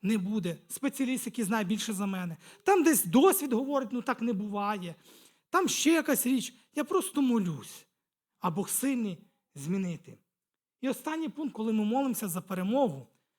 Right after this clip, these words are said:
важливо приходити в смирінні. Не требувати, а приходити в смирінні, бо це перед всемогутнього Бога.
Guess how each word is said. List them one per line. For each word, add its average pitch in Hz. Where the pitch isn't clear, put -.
важливо 202
приходити 233
в 180
смирінні. 190
Не 165
требувати, 185
а -
приходити 220
в -
смирінні, 180
бо 190
це 202
перед 190
всемогутнього 190
Бога. 135